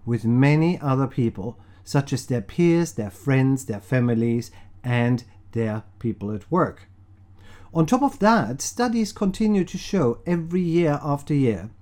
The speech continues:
that video converts much better than text on its own.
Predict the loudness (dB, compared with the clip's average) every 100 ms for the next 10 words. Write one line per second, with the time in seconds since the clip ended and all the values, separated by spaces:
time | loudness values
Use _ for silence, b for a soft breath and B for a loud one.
0 | b b b -4 -4 -2 2 4 4 2
1 | 2 -2 -10 -14 -4 0 0 2 4 4
2 | 2 0 2 2 -2 -2 -2 -2 -4 -8
3 | b b b b -10 -6 -4 -6 -4 -4
4 | -4 -14 -18 -20 -10 -4 -2 -4 -8 -8
5 | -8 -10